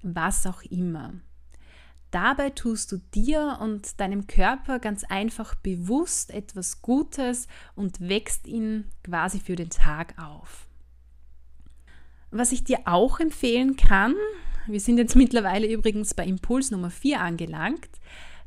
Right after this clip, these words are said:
dass du versuchst, nach dem Schlafen einen, ja, Cut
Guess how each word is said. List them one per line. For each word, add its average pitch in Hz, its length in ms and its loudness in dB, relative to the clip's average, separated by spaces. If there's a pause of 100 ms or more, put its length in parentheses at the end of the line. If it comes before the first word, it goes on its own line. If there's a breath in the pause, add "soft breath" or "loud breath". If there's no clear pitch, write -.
dass 208 240 4
du 220 100 -4
versuchst, - 1040 -6
nach 190 440 -4
dem 233 180 -4
Schlafen 202 800 -6
einen, 185 1040 -6 (1040 soft breath)
ja, 226 320 2 (140)
Cut - 400 10